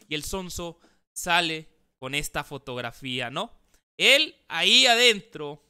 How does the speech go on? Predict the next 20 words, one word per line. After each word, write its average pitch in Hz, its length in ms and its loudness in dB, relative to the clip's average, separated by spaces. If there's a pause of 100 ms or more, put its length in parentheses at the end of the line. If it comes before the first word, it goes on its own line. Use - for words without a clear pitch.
(100)
del 151 200 -6
estadio 170 480 -2
de 160 60 -6
los 151 120 -8
Diablos 165 300 -6
Rojos 160 320 -10
que 147 180 -8
se 143 120 -10
inauguró 135 760 -8
por 143 160 -14
medio 151 420 -4
de 135 120 -8
Andrés 135 240 -12
Manuel 139 240 -10
López 156 240 -8
Obrador 160 420 -2
y 151 80 -8
este 151 240 -8
Alfredo 143 380 -10
Harp 147 200 -8